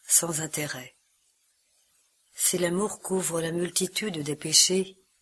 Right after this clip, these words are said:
le travail sanctifiant qui s'en inspire peut amener au pécheur converti au bien la compagnie des anges, avant que les justes oisifs puissent profiter de leur présence céleste.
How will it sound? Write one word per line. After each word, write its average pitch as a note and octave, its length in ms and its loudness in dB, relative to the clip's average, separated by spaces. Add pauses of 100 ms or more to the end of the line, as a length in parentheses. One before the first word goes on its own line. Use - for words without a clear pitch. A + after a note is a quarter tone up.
(460)
le D#3 100 -8
travail E3+ 400 -2
sanctifiant F#3+ 760 4
qui F3 160 0
s'en D#3+ 220 4
inspire F#3 680 0 (880)
peut E3 180 -8
amener F#3 360 4
au F3+ 120 -2
pécheur F3 500 4
converti E3+ 600 0
au E3 60 0
bien E3 340 -6 (420)
la D3+ 100 -4
compagnie D#3 480 -4
des D#3 260 2
anges, F3 360 -6 (1000)
avant F#3 260 -2
que F#3 120 -2
les E3+ 140 0
justes G3 440 4 (120)
oisifs F3 600 0 (140)
puissent - 300 2
profiter F3+ 480 -2
de D3 100 -2
leur D#3 180 -4
présence D#3 480 -4
céleste. - 920 2